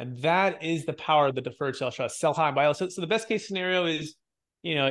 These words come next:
you sell crypto at sixty-eight thousand a coin, um, and you buy back at fifteen thousand a coin with the trust, all tax deferred.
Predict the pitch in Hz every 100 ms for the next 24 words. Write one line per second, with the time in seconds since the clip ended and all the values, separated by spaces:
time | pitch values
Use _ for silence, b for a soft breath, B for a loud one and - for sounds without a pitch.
0 | 135 156 151 190 170 - 175 - 160 147
1 | - 170 - 147 147 143 135 120 120 160
2 | 156 151 151 147 _ _ _ - 131 120
3 | 120 - 151 147 147 147 143 143 143 139
4 | - 156 - 139 135 127 120 120 131 120
5 | 117 120 - 127 120 139 - 131 - 131
6 | - 135 120